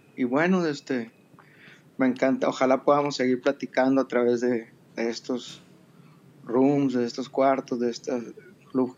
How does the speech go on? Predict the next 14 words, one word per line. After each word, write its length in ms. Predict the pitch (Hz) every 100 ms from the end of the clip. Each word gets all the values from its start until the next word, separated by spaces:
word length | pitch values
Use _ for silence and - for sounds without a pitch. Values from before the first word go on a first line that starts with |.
| _
Clubhouse. 460 | - 139 - 131 131
Me 100 | 135
encanta, 500 | 123 117 123 120 120
¿no? 160 | 127 143
Y 80 | 123
muchas 300 | 120 120 131
gracias, 360 | 120 117 120 117
Matías. 340 | 113 110 101 - - - - - - - - -
Y 60 | 131
saludos 380 | 123 120 127 123
a 60 |
todo 200 | - 127
tu 140 | - 117
auditorio. 580 | 113 - 104 - -